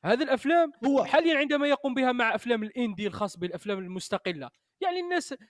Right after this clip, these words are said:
Speaker 1: تجد م-، مثل حاليا فيلم رابل مون، آراء متضاربة،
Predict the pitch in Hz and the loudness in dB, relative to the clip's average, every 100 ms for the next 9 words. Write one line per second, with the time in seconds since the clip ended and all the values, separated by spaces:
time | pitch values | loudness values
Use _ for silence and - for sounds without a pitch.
0 | _ 349 330 302 262 233 202 214 226 277 | _ -2 0 2 0 0 -2 -4 -4 -2
1 | 285 277 277 277 - 262 240 233 254 220 | -2 0 0 0 -2 -4 0 2 2 0
2 | 202 170 139 _ - 320 320 294 - 277 | -4 -6 -10 _ 0 4 4 2 -2 4
3 | 311 226 160 | 4 2 -4